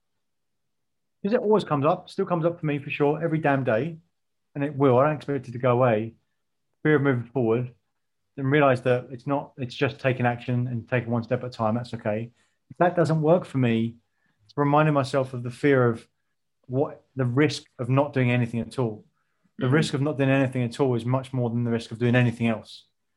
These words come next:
Speaker 1: So differently, the worst thing you can do is nothing.
Speaker 2: Big time, bingo. Uh, let me make a quick sports reference here. This is,
Speaker 1: Yeah.
Speaker 2: uh, this is for the, the Buffalo crowd where I'm from. So,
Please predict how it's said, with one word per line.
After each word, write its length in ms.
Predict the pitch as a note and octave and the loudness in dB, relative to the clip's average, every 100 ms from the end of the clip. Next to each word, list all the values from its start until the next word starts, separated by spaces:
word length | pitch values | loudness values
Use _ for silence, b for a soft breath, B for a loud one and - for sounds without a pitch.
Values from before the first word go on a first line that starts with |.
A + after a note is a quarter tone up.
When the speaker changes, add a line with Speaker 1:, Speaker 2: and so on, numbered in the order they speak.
| _ _ _ _ _ _ _ | _ _ _ _ _ _ _
Speaker 1:
So 120 | D3 | -2
differently, 600 | C3 D3 C3 B2 A#2+ A#2 - _ _ | 2 0 2 2 2 0 -10 _ _
the 60 | B2+ | -4
worst 420 | A#2 C#3+ C#3+ - | 2 4 4 -2
thing 140 | C3+ C3 | -4 -2
you 100 | A#2 | -2
can 120 | A#2 | -2
do 100 | A#2+ | -2
is 120 | A2 | -2
nothing. 440 | A#2 A#2 G2 F#2 G2+ _ - | -2 -4 -6 -14 -16 _ -14
Speaker 2:
Big 160 | C3+ A2 | -12 -8
time, 260 | A2+ G2+ | -8 -8
bingo. 380 | G#2+ B2 A2+ G#2+ - _ b b b | -10 -8 -8 -10 -16 _ b b b
Uh, 260 | C#3 D3 D#3+ D3 | -6 -6 -8 -10
let 120 | C#3+ | -6
me 60 | C#3 | -4
make 140 | C#3 | -2
a 60 | C3+ | -2
quick 220 | - C#3 | -2 -4
sports 340 | - - B2+ B2 | -6 -2 -2 -2
reference 360 | G#2+ G#2+ G2 | -6 -6 -10
here. 320 | G#2+ G#2 - - _ _ _ _ | -6 -8 -8 -20 _ _ _ _
This 160 | B2+ - | -10 -4
is, 80 | - | -2
Speaker 1:
Yeah. 80 | |
Speaker 2:
uh, 220 | C3 A2+ A2 _ _ | -2 -2 -6 _ _
this 160 | D3 - | -16 -12
is 100 | G#2+ | -12
for 200 | A#2+ A2+ | -6 -4
the, 300 | A2 A#2 A2+ | -4 -4 -4
the 160 | A#2+ A2 | -6 -8
Buffalo 400 | A2 A2 G#2+ G2+ | -6 -6 -6 -6
crowd 360 | - G2 G2+ - | -6 -6 -8 -8
where 100 | A2+ | -8
I'm 120 | G2+ | -8
from. 300 | - G#2 G2+ - b b b | -8 -8 -8 -12 b b b
So, 260 | C#3 C3 | -4 -4